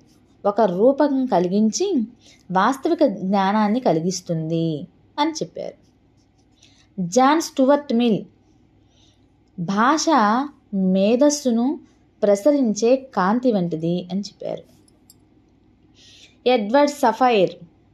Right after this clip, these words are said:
భాష ఒక సమాజపు ఆలోచనలను, జ్ఞానాన్ని, విలువలను తెలియజేసే వాహకం. సమాజపు గుర్తింపునకు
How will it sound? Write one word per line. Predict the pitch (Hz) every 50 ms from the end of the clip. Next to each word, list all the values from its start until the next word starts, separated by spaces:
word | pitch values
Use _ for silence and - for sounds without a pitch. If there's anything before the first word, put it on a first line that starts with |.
| _ _ _ _ _ _ _ _ _ _ _ _ _ _ -
భాష | 180 175 208 226 240 277 330 330 - 359 320 269 226 240 277 320 - - _ _ _ _ _ -
ఒక | 247 247 - 294
సమాజపు | 294 - 269 190 208 233 277 311 320 339 330 - -
ఆలోచనలను, | 127 143 165 170 190 220 233 247 240 254 233 233 233 233 226 233 240 247 262 254 - - _ _ _ _ _ _ _ - 165
జ్ఞానాన్ని, | 160 160 180 190 190 202 220 233 262 262 262 262 262 254 254 254 262 269 269 - - _ _ _ _ -
విలువలను | 175 185 202 214 226 233 262 277 269 262 254 254 254 254 269 269 - _ _ _ _ _ _ _ -
తెలియజేసే | 226 214 226 247 254 240 208 190 196 202 202 208 269 277 262
వాహకం. | 190 147 143 170 175 190 185 - 151 - - _ _ _ _ _ _ _ _ _ _ _ _ _ _ _ _ _ _ _ _ _ _ _ _ _ _ _ _ - _ _ _ _ _ -
సమాజపు | - - 254 240 254 285 320 349 339 359 339 - -
గుర్తింపునకు | 226 233 233 240 - 262 262 254 262 247 247 220 233 214 196 185 196 233 240